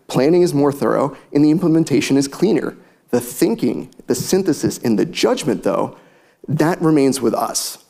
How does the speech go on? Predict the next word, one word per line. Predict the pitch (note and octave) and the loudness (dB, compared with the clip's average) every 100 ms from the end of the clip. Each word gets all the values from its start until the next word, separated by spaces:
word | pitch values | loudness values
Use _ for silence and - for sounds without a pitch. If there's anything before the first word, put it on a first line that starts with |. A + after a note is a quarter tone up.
| _ _ _ _ _ _ _ _ _ _ _ _ _ _ _ _ _ _ _ _ _ _ _ _ _ _ _ _ _ _ _ _ _ _ _ - | _ _ _ _ _ _ _ _ _ _ _ _ _ _ _ _ _ _ _ _ _ _ _ _ _ _ _ _ _ _ _ _ _ _ _ -2
So, | E3+ G2 | 0 -2